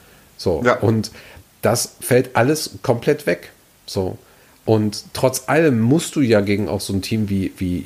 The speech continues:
Speaker 1: United, musst du ja auch mal diese Freiheiten haben. Und die Freiheiten nach vorne bedeuten halt eben auch, das hast du an Henderson gesehen, dass es Freiheiten in der Defensive gibt. So.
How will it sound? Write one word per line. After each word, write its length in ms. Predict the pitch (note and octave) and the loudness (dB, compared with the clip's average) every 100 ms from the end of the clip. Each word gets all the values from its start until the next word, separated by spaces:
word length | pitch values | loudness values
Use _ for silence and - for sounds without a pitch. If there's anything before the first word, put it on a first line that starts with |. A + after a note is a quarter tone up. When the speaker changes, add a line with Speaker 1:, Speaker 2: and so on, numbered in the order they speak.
| F#2+ | -2
Speaker 1:
United, 640 | F#2+ A2+ E3+ - G2+ - - - | 0 0 0 0 -4 -4 -16 -2
musst 300 | A#2+ D3 - | 0 2 4
du 40 | |
ja 160 | C3 G2+ | 4 4
auch 140 | G2+ | 2
mal 140 | G#2+ | -2
diese 180 | F#2+ G2 | -2 -2
Freiheiten 840 | - - C#3+ C3+ A#2+ - G2 F#2 | -4 -2 0 2 0 -2 -4 -2
haben. 400 | B2 C#3 A#2+ F#2 | 0 2 2 0
Und 380 | - F#2+ F#2+ - - - - | 0 -2 -2 -6 -14 -14 -8
die 80 | |
Freiheiten 560 | G#2 F#2+ F#2+ A2+ A#2 B2 | -4 0 2 4 2 2
nach 140 | G2+ | 0
vorne 380 | - F#2 E2+ B2+ | 0 0 2 0
bedeuten 500 | B2 G2 E2+ F2+ - | -2 0 0 0 -2
halt 100 | G#2+ | -4
eben 220 | D2 F2+ | -2 -4
auch, 280 | C2+ E2+ C#3 | -2 -2 -2
das 160 | B2 F#2+ | -4 -4
hast 140 | G2+ | -2
du 80 | F#2+ | 0
an 140 | E2+ | 0
Henderson 420 | E2 G#2+ C#3 A2 F#2 | 0 2 4 2 -2
gesehen, 320 | F2 - C#3 - - - - - - | -4 -6 -8 -12 -20 -18 -18 -18 -6
dass 140 | - G#2+ | 0 2
es 140 | G#2+ | 0
Freiheiten 420 | - F#2 G2 A#2+ | 2 4 4 4
in 60 | B2 | 0
der 60 | A2 | 2
Defensive 560 | D3 D3+ A#2+ G2 E2+ | 2 2 0 0 -6
gibt. 260 | - - - | -8 -10 -14
So. 280 | - C#2 | -8 -6